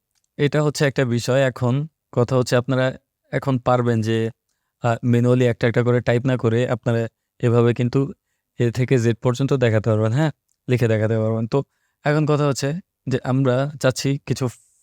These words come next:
ফাইল ক্রিয়েট করতে, যেমন আমরা এর আগে করেছিলাম না অ্যাপ নামের কয়েকটা ফাইল, তো এটা কিন্তু আমাদেরকে manually টাইপ করা লাগছিল, অ্যাপ ওয়ান,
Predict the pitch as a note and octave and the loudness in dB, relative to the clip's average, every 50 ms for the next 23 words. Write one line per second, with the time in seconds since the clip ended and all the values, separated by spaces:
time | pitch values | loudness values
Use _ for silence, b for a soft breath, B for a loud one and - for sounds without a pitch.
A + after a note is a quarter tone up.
0 | _ _ - - C3+ C3 C3 C3+ A#2 - C3 A#2 A2 - - A#2+ A2+ - - A#2+ | _ _ -4 -2 0 0 0 0 -2 0 0 -2 0 0 -2 -4 -4 -2 -2 -4
1 | A#2+ - C3 C3 B2+ B2+ B2 B2 A#2+ B2 B2 A#2+ A#2+ A#2 B2 B2 A#2+ A#2+ _ _ | -2 0 0 0 2 2 2 2 2 2 2 2 0 0 0 0 -2 -2 _ _
2 | _ - B2+ B2+ B2 - B2+ B2 B2+ B2+ B2+ C3+ D#3+ F3 E3+ - _ _ _ _ | _ -2 0 0 0 2 2 2 2 2 2 0 0 -4 -8 -12 _ _ _ _
3 | - B2 A#2+ A#2+ _ - - B2+ B2 A#2+ B2 B2 A#2 B2+ B2 A#2 - B2+ A2+ - | -2 -2 -2 -2 _ -4 -2 0 2 2 2 0 2 0 0 0 0 -4 -4 -2
4 | B2+ A#2+ B2+ C#3 E3 _ _ _ _ _ _ _ _ _ _ _ _ _ _ _ | -2 -2 -2 -2 -6 _ _ _ _ _ _ _ _ _ _ _ _ _ _ _
5 | _ _ _ _ _ _ - C3 A#2+ B2+ B2+ B2 C3 B2 B2+ A#2+ C3 B2+ B2+ B2+ | _ _ _ _ _ _ -2 0 0 0 0 0 2 2 2 2 2 2 0 2
6 | B2+ B2+ B2+ C#3+ C3+ B2+ B2 A#2+ B2 B2 B2+ C3 A#2+ C3+ B2+ A2+ - B2+ B2 A#2 | 0 -2 0 0 2 2 2 2 2 0 0 0 0 0 0 0 0 0 2 2
7 | A2+ A2+ A2 - - A2+ A2 - _ _ _ _ _ _ _ _ - B2 A#2+ A2+ | 2 0 -2 -4 -6 -6 -6 -8 _ _ _ _ _ _ _ _ -4 -2 -2 -2
8 | - - B2 A#2 A#2 A#2 A2 | -2 -2 0 0 0 0 -4